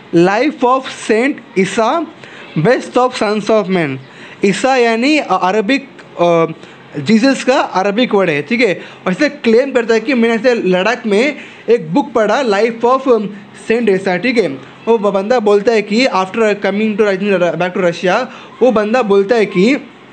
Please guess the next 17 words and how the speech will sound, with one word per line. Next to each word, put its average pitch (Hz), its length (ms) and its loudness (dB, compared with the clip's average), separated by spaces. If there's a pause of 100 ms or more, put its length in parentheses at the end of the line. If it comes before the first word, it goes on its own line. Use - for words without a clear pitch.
(720)
uh, 175 340 0 (480)
according 254 340 2
to 285 80 2
that 214 240 0
literature, 202 600 0 (720)
यीशु 214 280 2
मसीह 233 640 0 (300)
पहला 233 260 2
Israel 220 440 2
से 277 180 2
निकलकर 233 540 2
सिंध 277 380 2
आया। 165 260 2
सिंध, 151 420 2 (440)
सिंध 254 240 4
किधर 233 340 2
है? 277 200 0